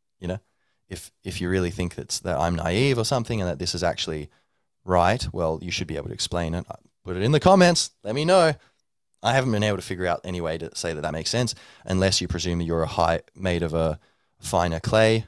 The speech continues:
cut of a finer clay than normal people. Um, but unless you've got some, you know, even if you've got some magical alien D N A twirling through your body or some such, you know, madness, whatever,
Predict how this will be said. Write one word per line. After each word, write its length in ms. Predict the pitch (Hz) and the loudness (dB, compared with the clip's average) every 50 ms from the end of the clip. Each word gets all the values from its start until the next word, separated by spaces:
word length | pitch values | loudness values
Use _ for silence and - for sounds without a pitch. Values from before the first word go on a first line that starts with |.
| _ | _
cut 200 | - - 92 - | -6 -4 -4 -4
of 60 | - | -4
a 80 | 87 82 | -8 -8
finer 260 | - - 92 92 87 | -2 -2 0 0 0
clay 300 | 82 - - 101 110 110 | -2 0 0 2 2 2
than 240 | 104 98 87 87 92 | 2 2 0 0 2
normal 220 | 95 92 92 90 | 2 0 0 0
people. 400 | - 143 147 147 - 147 135 - _ _ _ _ _ _ _ _ _ - | 0 0 0 2 0 0 0 -2 _ _ _ _ _ _ _ _ _ -4
Um, 420 | - 90 90 85 82 82 82 82 80 | 0 2 2 4 4 4 2 0 0
but 200 | 87 90 78 - | 2 0 0 2
unless 280 | 90 92 101 101 - | 2 2 2 2 2
you've 60 | - 98 | 0 -2
got 120 | 95 - | -2 -2
some, 380 | - - 87 85 85 85 82 - _ _ | -2 -2 -2 -4 -4 -6 -6 -8 _ _
you 100 | - - | -14 -8
know, 200 | 82 82 85 101 - _ _ _ _ _ _ | -6 -4 -4 -4 -6 _ _ _ _ _ _
even 240 | - 185 214 202 175 | -4 -2 0 2 2
if 140 | 170 - 156 | 2 0 0
you've 100 | 139 127 | 0 0
got 140 | 147 - - | 2 2 2
some 260 | - 107 98 98 98 | 2 0 2 2 4
magical 400 | 107 110 110 104 - - 98 - | 4 4 4 2 0 -2 -2 0
alien 400 | 104 104 104 107 98 95 95 92 | 2 2 2 2 2 2 2 2
D 160 | 95 95 95 | 2 2 4
N 120 | 95 92 | 4 6
A 280 | 95 98 101 101 98 92 - - _ _ _ _ | 6 6 6 4 2 0 -4 -10 _ _ _ _
twirling 340 | - - 139 120 113 113 117 | -4 2 4 4 4 4 2
through 140 | 113 120 113 | 2 2 4
your 100 | 113 107 | 4 6
body 300 | 95 107 107 110 113 107 | 6 8 6 6 6 4
or 60 | 98 | 2
some 260 | 98 - 113 110 110 | 2 4 4 4 4
such, 300 | 107 - - 95 - - - - | 2 2 0 -2 -4 -6 -8 -6
you 80 | - 92 | -2 0
know, 140 | 92 90 | 2 2
madness, 500 | 92 92 92 101 101 107 110 104 92 - | 4 4 4 4 6 4 4 2 0 0
whatever, 260 | 104 104 113 117 101 | 0 2 4 4 2